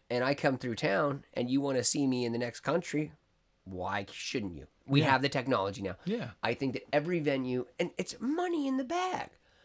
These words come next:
Speaker 1: Instead of, like, think of, like, some of these venues, like, you could play a two hundred fifty person club in front of ten thousand people.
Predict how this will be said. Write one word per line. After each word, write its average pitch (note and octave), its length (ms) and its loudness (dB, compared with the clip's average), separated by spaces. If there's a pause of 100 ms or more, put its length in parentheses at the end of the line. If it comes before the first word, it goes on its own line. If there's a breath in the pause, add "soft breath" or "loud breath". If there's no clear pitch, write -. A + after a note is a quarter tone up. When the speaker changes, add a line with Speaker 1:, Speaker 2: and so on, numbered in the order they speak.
(240 soft breath)
Speaker 1:
Instead F3 360 6
of, A3+ 120 0
like, F3+ 200 -2
think B3+ 200 0
of, F#3+ 180 -2
like, C#3 300 -6
some A#3 200 -2
of D#4 60 0
these E3 160 -2
venues, D#3 440 0
like, A2+ 260 -6
you F3+ 140 -2
could A#3 200 -2
play E3 340 2
a A2 100 -6 (100)
two - 160 -2
hundred F#3+ 240 2
fifty D#3+ 240 -4
person B2+ 380 -4
club C3 400 -4 (500 soft breath)
in A#2+ 80 -6
front A#2+ 180 2
of G2 60 -4
ten B2 260 -2
thousand G2 340 -4
people. - 340 -18